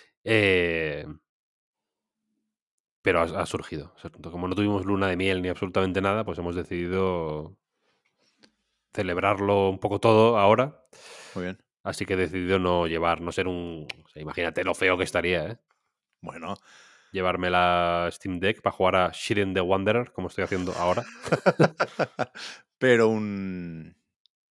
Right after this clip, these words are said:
Speaker 2: no sé, en el móvil, pues, puedes jugar algo.
Speaker 1: No, no, yo no hago eso.
Speaker 2: Un juego de Netflix,
Speaker 1: No,
Speaker 2: como le,
Speaker 1: no,
Speaker 2: le
Speaker 1: no,
Speaker 2: gusta
Speaker 1: no.
Speaker 2: hacer a, a, a Juan.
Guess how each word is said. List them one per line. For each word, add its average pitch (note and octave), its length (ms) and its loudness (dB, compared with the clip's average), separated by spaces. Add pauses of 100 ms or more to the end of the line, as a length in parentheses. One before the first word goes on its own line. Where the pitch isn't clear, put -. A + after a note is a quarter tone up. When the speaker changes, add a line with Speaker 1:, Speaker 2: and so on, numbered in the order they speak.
(680)
Speaker 2:
no F#2 100 -16
sé, F2 200 -10
en G2+ 100 -8
el E2+ 100 -12
móvil, F#2 260 -4
pues, F#2+ 200 -6 (180)
puedes F2+ 220 -10
jugar E2 180 -8
algo. F2+ 380 -4 (360)
Speaker 1:
No, D3+ 220 -10
no, C#3+ 200 -18
yo - 120 -16
no D#3 100 -14
hago - 160 -16
eso. - 220 -20 (720)
Speaker 2:
Un - 80 -20
juego G2+ 160 -4
de F2 80 -6
Netflix, - 580 -10 (260)
Speaker 1:
No, E2+ 120 -12
Speaker 2:
como E2+ 100 -8
le, E2 80 -8
Speaker 1:
no, E2 120 -10
Speaker 2:
le D#2 80 -16
Speaker 1:
no, F2+ 60 -6
Speaker 2:
gusta E2+ 180 -10
Speaker 1:
no. - 20 -16
Speaker 2:
hacer F#2 140 -8
a, E2+ 260 -6
a, - 340 -16
a A2+ 40 -12
Juan. G2 300 -6